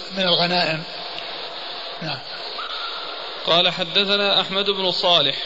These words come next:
Speaker 1: وهذا الحديث يعني لا يطابق الترجمة،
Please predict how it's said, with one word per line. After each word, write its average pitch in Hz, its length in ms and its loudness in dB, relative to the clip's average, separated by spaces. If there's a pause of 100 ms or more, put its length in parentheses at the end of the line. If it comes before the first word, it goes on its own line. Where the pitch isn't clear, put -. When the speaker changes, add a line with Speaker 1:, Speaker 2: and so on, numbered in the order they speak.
Speaker 1:
وهذا 208 560 4
الحديث 190 400 2
يعني 196 140 4
لا 233 120 4
يطابق 185 360 2
الترجمة، 165 500 2